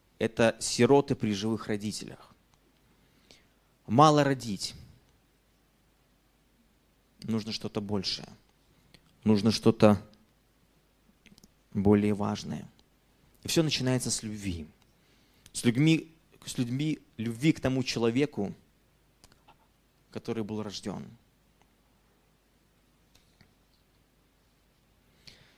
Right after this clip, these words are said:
Книга «Бытие», тридцать седьмая глава, повествует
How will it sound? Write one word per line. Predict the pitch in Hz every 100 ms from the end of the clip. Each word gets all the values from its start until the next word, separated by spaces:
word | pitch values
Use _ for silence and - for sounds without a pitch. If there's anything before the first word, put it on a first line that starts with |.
| _ _ _ -
Книга | 156 156 135
«Бытие», | 127 135 151
тридцать | 123 113 107
седьмая | 107 120 131
глава, | 110 113 131
повествует | 131 107 101 - 131 151 135